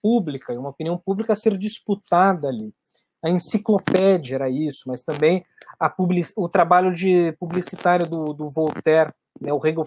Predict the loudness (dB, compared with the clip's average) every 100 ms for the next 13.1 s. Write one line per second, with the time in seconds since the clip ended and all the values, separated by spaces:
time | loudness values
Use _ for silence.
0 | 0 2 2 -2 -2 -2 -4 -4 -4 -4
1 | -8 -4 -4 -4 -8 -14 -10 -10 -6 -6
2 | -6 -6 -6 -4 -4 -6 -8 -10 -12 -10
3 | -6 -2 -2 -2 -18 _ -20 _ _ _
4 | _ _ _ _ _ _ -6 -2 4 4
5 | 4 2 6 6 6 4 4 6 4 4
6 | 4 4 2 0 -2 -4 -2 -2 -2 0
7 | 2 2 2 -2 -6 -2 0 2 2 0
8 | -2 0 -2 0 0 2 0 0 0 0
9 | 0 -2 0 2 4 4 2 -6 -12 -16
10 | _ _ -14 -4 0 0 0 -2 0 -2
11 | -2 -4 -4 -2 2 2 0 -8 _ _
12 | _ _ -4 -2 -2 -2 2 6 6 4